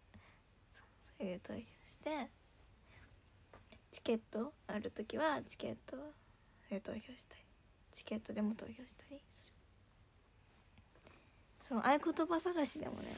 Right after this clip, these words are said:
チケットもらえるんだよね。でもね、最近やってないよ、言葉探し。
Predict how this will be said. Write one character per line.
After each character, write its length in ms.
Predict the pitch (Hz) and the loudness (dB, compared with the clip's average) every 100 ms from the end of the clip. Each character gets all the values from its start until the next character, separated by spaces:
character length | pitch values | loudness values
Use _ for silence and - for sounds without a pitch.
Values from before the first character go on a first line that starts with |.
| - | -6
チ 100 | - | -4
ケ 120 | - | -2
ッ 20 | 233 | 0
ト 120 | 226 | 4
も 120 | 226 | 4
ら 100 | 233 | 4
え 60 | 240 | 4
る 120 | 254 | 0
ん 60 | |
だ 80 | - | -2
よ 80 | - | -4
ね。 100 | 277 - - - - - - - - - - - - - - | -8 -10 -16 -20 -20 -20 -20 -20 -20 -20 -20 -20 -20 -20 -2
で 60 | 240 | 0
も 40 | |
ね、 120 | 262 | 2
最 160 | 254 262 | 0 0
近 160 | 269 269 | 0 0
や 80 | |
っ 20 | 262 | 0
て 140 | - | 2
な 160 | 247 240 | 2 2
い 20 | |
よ、 80 | 226 | 0
言 260 | 220 214 | -2 -4
葉 80 | 226 | -2
探 200 | 226 240 | -2 -4
し。 280 | 247 - 226 | -4 -6 -8